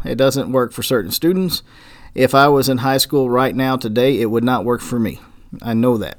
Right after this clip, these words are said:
because that's just who I was when I was <laughs> in high school. So I think what we need to do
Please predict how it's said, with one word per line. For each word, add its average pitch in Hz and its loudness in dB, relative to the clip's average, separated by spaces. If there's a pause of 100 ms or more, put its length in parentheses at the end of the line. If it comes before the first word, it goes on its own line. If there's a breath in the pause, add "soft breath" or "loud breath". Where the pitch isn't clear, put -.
because 104 -8
that's 104 -6
just - -8
who 123 0
I 113 0
was 113 -2
when 110 -6
I 113 -2
was - -6
<laughs> - -12
in 165 0
high - -4
school. - -4 (260 loud breath)
So 180 8
I 160 4
think 190 0
what 156 4
we 147 2
need 151 2
to 127 -2
do 123 4